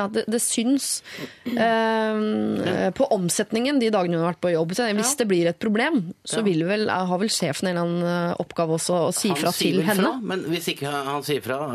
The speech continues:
Speaker 3: eh, så er det jo ikke noe problem for henne.
Speaker 1: Nei, kan ikke hun bare
Speaker 3: Men,
Speaker 1: fortsette å
Speaker 3: eh,
Speaker 1: slakke fram til hun får en
Speaker 3: ja,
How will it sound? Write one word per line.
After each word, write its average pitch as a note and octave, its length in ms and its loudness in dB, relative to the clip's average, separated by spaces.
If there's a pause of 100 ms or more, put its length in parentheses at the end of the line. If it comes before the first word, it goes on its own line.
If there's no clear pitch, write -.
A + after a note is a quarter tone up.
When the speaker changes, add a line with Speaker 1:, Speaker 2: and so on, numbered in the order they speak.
(260)
Speaker 3:
eh, - 40 -4
så B2+ 340 -4
er G#2+ 80 -4
det A2 80 -2
jo A2+ 100 0
ikke - 80 -12
noe B2+ 80 -4
problem C3 260 -4
for F3+ 120 -6
henne. C3+ 340 -4 (400)
Speaker 1:
Nei, B3 100 -2
kan D4 200 -2
ikke C4 140 2
hun B3 80 0
bare A3+ 100 0
Speaker 3:
Men, - 100 0
Speaker 1:
fortsette D3+ 220 2
å D3 40 0
Speaker 3:
eh, A3+ 200 0
Speaker 1:
slakke - 280 -4
fram E3+ 200 -2
til G#3 120 -2
hun G#3 40 0
får E3 280 0
en F#3 180 0
Speaker 3:
ja, F#3 100 4